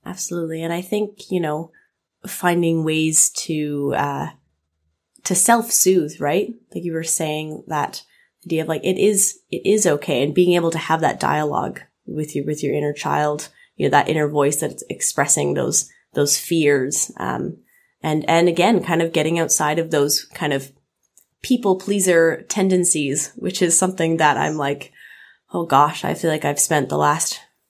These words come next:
you know, ten years unpacking." And I'm like, "Oh my gosh, like, I'm only thirty and I'm starting to unpack these things." And I'm like,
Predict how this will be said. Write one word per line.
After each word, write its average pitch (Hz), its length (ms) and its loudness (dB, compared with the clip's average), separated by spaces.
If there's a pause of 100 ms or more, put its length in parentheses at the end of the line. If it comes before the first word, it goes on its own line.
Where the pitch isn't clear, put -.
you - 160 -4
know, 160 220 -6 (100)
ten 165 300 0
years 165 380 2
unpacking." 151 680 0
And 143 80 -4
I'm 151 100 -2
like, 147 180 -6
"Oh 170 80 -4
my 156 120 -4
gosh, 156 320 -2
like, - 180 -10 (240)
I'm 185 140 2
only 185 220 4
thirty 170 500 4
and 151 80 2
I'm 147 100 -2
starting 156 320 -6
to - 180 -6
unpack 165 440 -2
these 160 240 0
things." 147 320 -2
And 151 80 -10
I'm 151 100 -6
like, 156 280 -8